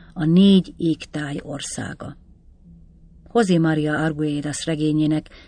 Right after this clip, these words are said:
nem a vándorügyvéd diákfia Ernesto a főhőse. Nem. Arguedas számára fontosabbak egy-egy emberi alaknál a perui folyók, a hegyek,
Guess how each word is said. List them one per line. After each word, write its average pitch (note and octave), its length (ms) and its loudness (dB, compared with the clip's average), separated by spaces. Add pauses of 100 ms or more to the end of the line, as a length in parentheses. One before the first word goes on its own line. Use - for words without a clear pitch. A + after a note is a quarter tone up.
nem G#3 180 4
a D#3+ 60 4
vándorügyvéd D3 720 0
diákfia D#3 680 -6
Ernesto D3+ 500 -4
a B2 80 -4
főhőse. A#2+ 680 -2 (200)
Nem. D3+ 460 4 (640)
Arguedas F#3+ 540 6
számára F3+ 480 4
fontosabbak F3 800 0
egy-egy E3+ 320 -2
emberi E3 360 2
alaknál D#3 400 0
a D3 140 -4
perui E3 340 4
folyók, D3 680 0
a - 80 -6
hegyek, D#3 520 -2